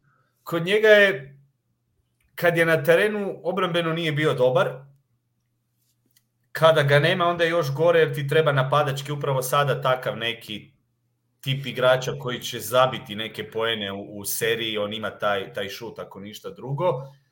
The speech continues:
ali vidi se sada recimo kada njega nema da Denveru nedostaje taj nekakav skorer još, netko ko može sam, jer, a, kada pogledamo, oni su dosta pozicijski igrači, i Brown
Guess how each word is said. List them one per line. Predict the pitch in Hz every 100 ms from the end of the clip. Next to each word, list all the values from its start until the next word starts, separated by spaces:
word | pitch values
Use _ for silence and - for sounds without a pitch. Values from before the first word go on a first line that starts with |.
| _
ali | - 123 135 143 139 139 - - _ _ _
vidi | 139 196 190
se | 139 151
sada | 180 175
recimo | 170 180 165 143
kada | 151 147
njega | 147 175 165
nema | 160 165 170 156
da | 147
Denveru | 147 156 147 143
nedostaje | 143 139 143 143 - 131
taj | 135 135
nekakav | 135 139 139 - 120
skorer | - - - 143 143 131 117
još, | 117 113 107 - - _ _ _ _ _ _ -
netko | 127 135 139 123
ko | 127
može | 135 143 139
sam, | 120 - 143 127 113
jer, | 120
a, | 131 101 120
kada | 135 135
pogledamo, | 139 165 175
oni | 170
su | 139
dosta | 151 165 151
pozicijski | 147 139 151 - - 117
igrači, | 104 110 107 -
i | 87 82
Brown | 113 117 113 107